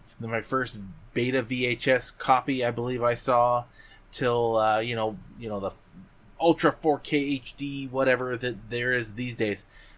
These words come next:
I've seen them a million times. Um, you can ask my family members. I was infatuated with them then. I think I had, like, the, the V H S tr-, uh, trilogy. And, yeah, I, Star Wars has been my thing, uh,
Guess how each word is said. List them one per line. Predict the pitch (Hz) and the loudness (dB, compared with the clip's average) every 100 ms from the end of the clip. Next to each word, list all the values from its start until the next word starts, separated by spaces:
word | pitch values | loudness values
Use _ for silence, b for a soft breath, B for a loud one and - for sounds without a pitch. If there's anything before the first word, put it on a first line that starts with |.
| - | 0
I've | 110 120 | 4 4
seen | - 135 | 2 0
them | 123 | 0
a | 117 | 0
million | 120 131 131 123 | 0 0 -2 -4
times. | 127 127 123 - - 110 | -2 -4 -4 -8 -8 -4
Um, | 104 101 113 | -2 -2 -6
you | |
can | 110 113 | -4 -2
ask | 117 113 - - | 0 -2 -6 -6
my | 120 | -6
family | - 143 139 135 | -4 -2 -2 -2
members. | 131 127 131 131 123 | -2 0 0 -2 -2
I | 120 120 | 0 0
was | 117 98 | -2 -4
infatuated | 101 - 127 123 127 120 117 | -10 0 0 0 -6 -4 -6
with | 117 | -6
them | 117 104 | -8 -2
then. | 117 117 117 110 | -2 -2 -4 -8
I | 107 | -10
think | 135 123 | -8 -2
I | 113 | 0
had, | 120 | 0
like, | 110 - | -4 -4
the, | 101 - b b b b - | -6 -8 b b b b -8
the | 95 87 | -6 -6
V | 107 120 | -6 -4
H | 120 - | -4 0
S | 120 - - | -2 -2 -8
tr-, | - - 104 | -12 -12 -10
uh, | 90 87 - | -10 -10 -14
trilogy. | - 131 135 139 131 131 127 - b b b b - | -4 0 2 0 0 -2 -4 -10 b b b b -10
And, | 117 110 107 101 - | -6 -4 -6 -8 2
yeah, | 147 143 117 - - | 6 8 6 0 -6
I, | 151 170 - - - | -2 -2 -4 -14 -10
Star | - - 185 | -6 4 8
Wars | 147 131 | 8 6
has | 127 | 0
been | 120 113 | -2 -2
my | 107 | -4
thing, | - 107 101 101 - - _ - | -4 -6 -6 -10 -14 -20 _ -8
uh, | 110 98 | -2 -2